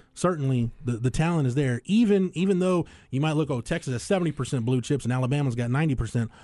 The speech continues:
look at where the blue chips for Texas are now. They're on the offensive line. They're at quarterback. They're at wide receiver. Uh, you got some guys on the edge. You got guys in the secondary. You've got now premium positions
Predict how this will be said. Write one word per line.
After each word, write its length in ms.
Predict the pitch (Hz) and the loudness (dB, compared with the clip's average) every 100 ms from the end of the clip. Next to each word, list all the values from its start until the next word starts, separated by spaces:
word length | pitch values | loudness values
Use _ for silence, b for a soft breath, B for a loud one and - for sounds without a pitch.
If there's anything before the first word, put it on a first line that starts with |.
| B B | B B
look 260 | - 202 185 | 0 0 0
at 60 | |
where 100 | 180 | -2
the 60 | 131 | 0
blue 180 | 127 139 | -2 -2
chips 200 | - 131 | -2 -6
for 140 | 135 | -6
Texas 380 | - 131 - 110 | -4 -4 -4 -4
are 120 | 110 | -2
now. 340 | 101 101 104 - _ b b b | -4 -6 -8 -16 _ b b b
They're 120 | 120 | -2
on 100 | 143 | 0
the 80 | 147 | 0
offensive 440 | 151 135 139 127 101 | 0 0 -2 -2 -2
line. 340 | 107 98 101 - _ | -2 -4 -10 -16 _
They're 160 | 135 147 | -2 -2
at 100 | - | -4
quarterback. 640 | - 131 113 117 107 110 _ b b | -2 0 0 -2 -6 -10 _ b b
They're 140 | 135 | -4
at 100 | 123 | 0
wide 240 | 135 139 123 | 0 0 0
receiver. 560 | 117 143 123 101 98 - B B | -2 -2 -2 -4 -8 -14 B B
Uh, 40 | |
you 140 | 113 117 | -8 -4
got 160 | 131 | -4
some 180 | - 143 | -2 0
guys 240 | 139 139 135 | 2 2 2
on 80 | |
the 120 | 131 - | 0 -2
edge. 260 | 147 110 101 | -4 -4 -6
You 60 | |
got 160 | 123 117 | -8 -8
guys 240 | 131 139 | -4 -2
in 60 | 131 | -2
the 60 | 120 | -4
secondary. 540 | - 143 123 113 107 | -4 -4 -4 -4 -4
You've 200 | 98 120 | -4 -4
got 200 | 135 147 | -2 -2
now 160 | 135 127 | -2 -4
premium 640 | - - 143 156 156 151 | -4 -4 0 2 2 0
positions 880 | 135 123 107 131 143 - 107 98 - | 0 -2 0 0 0 -2 -4 -4 -10